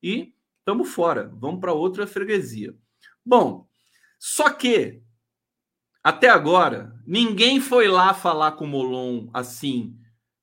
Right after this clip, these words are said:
né, cara a cara e com autoridade. Hoje, o Carlos Siqueira tá lá. E aí não vai ser só um, um pedido assim, "Molon, por favor,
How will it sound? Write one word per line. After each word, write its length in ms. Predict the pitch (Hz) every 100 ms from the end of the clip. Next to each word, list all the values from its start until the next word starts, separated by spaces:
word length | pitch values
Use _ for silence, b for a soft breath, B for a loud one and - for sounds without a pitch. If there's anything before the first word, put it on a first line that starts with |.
| -
né, 200 | 156 170
cara 400 | - 135 127 143
a 40 |
cara 760 | - 147 135 139 151 208 208 _ _
e 80 | 156
com 220 | 151 190
autoridade. 840 | 175 175 180 185 135 107 71 - _ _ _ -
Hoje, 540 | 175 214 220 240 254 _
o 60 | 160
Carlos 280 | - 170 175
Siqueira 360 | - 180 175 180
tá 140 | 185
lá. 260 | 160 - - _ _ _ _ _ _
E 100 | 185
aí 220 | 208 247
não 180 | 262 247
vai 220 | 240 254
ser 320 | 240 - 208
só 600 | 208 - 180 175 185 180 _ _ _ _
um, 420 | 160 170 170 160
um 100 | 175
pedido 420 | 185 143 160 180
assim, 240 | 147 - 165
"Molon, 720 | 190 202 196 196 196 180 170
por 200 | 247 269
favor, 1120 | 220 175 147 151 160 165 165 156 151 143 -